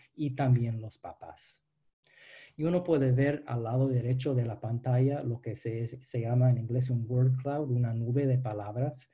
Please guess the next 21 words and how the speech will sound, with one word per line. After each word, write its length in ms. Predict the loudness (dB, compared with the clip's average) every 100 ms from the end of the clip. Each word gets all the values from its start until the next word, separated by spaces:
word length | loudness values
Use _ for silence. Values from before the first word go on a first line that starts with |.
| -20 -14 -6
Y 60 |
esos 260 | -4 -4 -4
son 180 | -2 -2
los 220 | -2 0
temas 400 | 2 2 2 2
importantes 800 | 0 0 -4 -2 0 0 -4 -4
que 140 | -6
se, 320 | -4 -4 -6 -10
que 160 | -10
se 160 | -4 -2
realizaron 760 | -2 -4 -8 -8 -4 -4 -4
o, 40 | -4
o 320 | -6 -8 -12 -12 -6
que 100 | -4
se 180 | -4
expresaron 640 | -6 -8 -10 -2 0 2 0
las 200 | -2 -6
familias, 680 | -12 -8 -6 -6 -8 -18 -20 -20 -20 _ _
ah, 300 | -4 -2 -4
cuando, 480 | -2 0 2 0 -4
ah, 220 | -4 -4